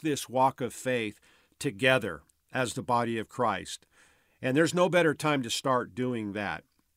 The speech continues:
That's how God works. He uses each and every one of us.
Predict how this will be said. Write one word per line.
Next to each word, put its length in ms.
That's 240
how 160
God 300
works. 600
He 80
uses 480
each 240
and 80
every 220
one 260
of 140
us. 400